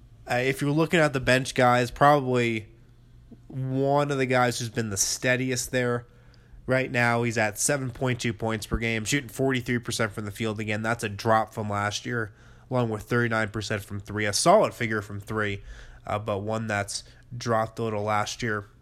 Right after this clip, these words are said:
And, I mean, he's had a solid year. Uh, a, a solid year, but, I mean, not like he was last year. It, it seems like he has, you know, just taken a step back from last year. And,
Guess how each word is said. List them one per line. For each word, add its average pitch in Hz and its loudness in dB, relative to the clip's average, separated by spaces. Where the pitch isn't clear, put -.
And, 147 6
I 165 6
mean, 170 2
he's 170 2
had 170 6
a 151 2
solid 147 6
year. 135 2
Uh, 107 2
a, 131 -6
a 127 -2
solid 127 2
year, 117 2
but, 110 -2
I 120 -4
mean, 110 -4
not 110 2
like 120 0
he 123 -4
was 110 0
last 104 0
year. 110 0
It, 120 -4
it 147 -2
seems 139 0
like 131 4
he 120 -4
has, 113 0
you 135 -6
know, 127 2
just 107 -2
taken 113 2
a 95 -2
step - 2
back 101 2
from 101 0
last 101 -2
year. 107 0
And, 107 -4